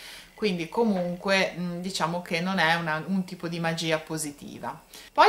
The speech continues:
abbiamo la magia rossa, i cui rituali spesso sono connessi alla vita passionale e amorosa, quindi spesso lo scopo è fare dei legamenti d'amore, che siano energici, passionali. E la magia rossa utilizza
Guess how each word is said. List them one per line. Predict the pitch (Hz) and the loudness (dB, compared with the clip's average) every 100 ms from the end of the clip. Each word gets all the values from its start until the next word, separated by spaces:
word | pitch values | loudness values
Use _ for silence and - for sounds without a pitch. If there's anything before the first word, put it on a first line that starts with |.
| 453 | 8
abbiamo | 226 220 208 254 | 8 8 8 8
la | 226 | 6
magia | 208 208 214 185 | 6 4 4 4
rossa, | 185 160 - - 277 415 | 4 0 -2 4 8 8
i | 294 254 | 6 -2
cui | - 220 | 2 4
rituali | 220 311 226 175 196 277 | 4 4 6 8 6 4
spesso | 285 - 170 175 - | 0 0 0 0 2
sono | 240 202 180 | 2 2 0
connessi | 185 262 214 165 175 - | 0 0 2 0 0 4
alla | 214 202 | 6 6
vita | 165 165 196 | 2 -2 -2
passionale | 190 170 170 - 240 165 143 160 170 180 | 0 0 0 0 0 0 0 2 2 0
e | 180 | 0
amorosa, | 175 170 165 165 160 160 165 | -2 -2 -2 -2 0 0 -2
quindi | 165 165 160 | -2 -6 -4
spesso | 208 - 165 - 185 | -4 -2 -2 -2 0
lo | 220 | 0
scopo | - - 156 160 185 | 0 2 4 4 0
è | |
fare | 185 165 175 | 2 2 2
dei | 180 | -2
legamenti | 165 160 160 151 156 156 | -2 -2 -2 -4 -8 -6
d'amore, | 151 156 143 143 170 233 | -4 -4 -6 -6 0 0
che | 254 | 0
siano | 180 - 156 185 | -6 -4 -2 -2
energici, | 156 151 170 196 165 147 151 | -2 2 2 0 -4 -8 -8
passionali. | - 160 - 165 147 135 135 147 143 - - - - | -6 -4 -4 -2 -2 -2 -2 -4 -10 -14 -16 -18 0
E | 233 | 2
la | 208 | 4
magia | 220 254 240 233 | 6 4 4 4
rossa | 269 214 214 - 262 254 | 6 4 4 2 2 4
utilizza | 220 233 254 220 202 190 190 220 | 2 -2 -2 -2 -2 -4 4 6